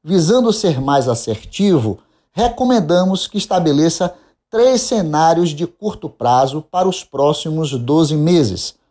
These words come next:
o cenário otimista, o pessimista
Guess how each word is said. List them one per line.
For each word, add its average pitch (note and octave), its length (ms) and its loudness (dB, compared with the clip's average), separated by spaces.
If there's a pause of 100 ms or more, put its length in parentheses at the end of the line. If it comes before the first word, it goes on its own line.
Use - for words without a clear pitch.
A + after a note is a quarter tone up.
(140)
o - 40 -14
cenário G#2+ 460 0
otimista, G#3 640 0 (280)
o A#3 100 -6
pessimista D3+ 840 -2